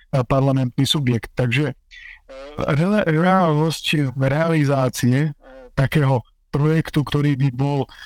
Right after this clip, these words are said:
vlastne splneným snom Richarda Sulíka v podstate, vytvorenie akejsi nové, nové sedemdesiatšesťky alebo predĺženie, e, volebného obdobia až do riadneho termínu volieb, e, má veľmi veľa neznámych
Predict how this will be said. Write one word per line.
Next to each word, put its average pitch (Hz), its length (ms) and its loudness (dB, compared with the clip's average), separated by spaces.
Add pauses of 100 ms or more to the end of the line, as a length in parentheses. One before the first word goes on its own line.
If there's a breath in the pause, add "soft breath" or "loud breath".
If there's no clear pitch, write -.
(220 loud breath)
vlastne 127 240 0
splneným 160 720 0
snom 151 400 0 (100)
Richarda 120 460 0
Sulíka 120 480 0
v - 160 -4
podstate, 135 340 0 (600 loud breath)
vytvorenie 139 480 2
akejsi 131 400 0
nové, 135 400 0
nové 135 240 0
sedemdesiatšesťky 135 1040 0
alebo 123 240 0
predĺženie, 131 800 0
e, - 20 -20 (720 soft breath)
volebného 131 480 2
obdobia 135 400 0
až 123 160 0
do 127 160 0
riadneho 139 320 0
termínu 135 480 2
volieb, 131 400 0 (480 loud breath)
e, 131 240 0 (320)
má 151 320 2
veľmi 180 480 2
veľa 156 320 0
neznámych 143 880 -2